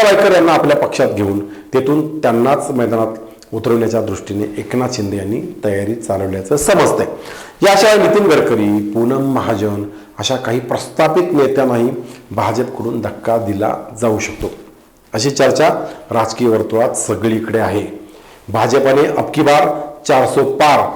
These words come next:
अशी नवी घोषणा दिली आहे. मागच्या काही दिवसांपासून भाजपात मोठ्या प्रमाणात पक्षांतर होत असून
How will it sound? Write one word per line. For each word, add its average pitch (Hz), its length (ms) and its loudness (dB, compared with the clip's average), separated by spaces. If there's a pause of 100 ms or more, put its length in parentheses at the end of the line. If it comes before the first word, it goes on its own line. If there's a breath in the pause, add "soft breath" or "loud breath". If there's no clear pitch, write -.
(220 loud breath)
अशी 110 220 -4
नवी 117 280 2
घोषणा 107 360 0
दिली 104 160 0
आहे. - 100 -4 (480 loud breath)
मागच्या 107 300 -2
काही 113 220 0
दिवसांपासून 107 760 -2 (460 loud breath)
भाजपात 117 640 0
मोठ्या 107 360 -2
प्रमाणात 107 360 -2
पक्षांतर 131 580 -2
होत 110 180 2
असून 101 280 -4